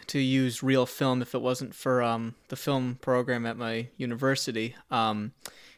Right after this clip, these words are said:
everyone goes through sort of three core classes, intro, intermediate, and advanced. And as part of the intro class, you work on some digital stuff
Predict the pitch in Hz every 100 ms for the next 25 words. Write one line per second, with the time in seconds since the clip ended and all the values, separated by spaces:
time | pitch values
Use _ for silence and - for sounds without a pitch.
0 | _ 151 160 180 170 156 143 139 147 143
1 | 147 123 135 120 - 143 143 135 - 147
2 | 131 127 131 123 131 - 143 139 - -
3 | 139 139 - 131 117 127 135 123 120 117
4 | - 110 107 117 101 87 - - - 113
5 | 113 113 117 - 143 135 135 - 165 185
6 | 147 117 - 117 104 117 - - - -
7 | 131 131 127 123 113 113 - 107 139 151
8 | 151 143 - 143 135 -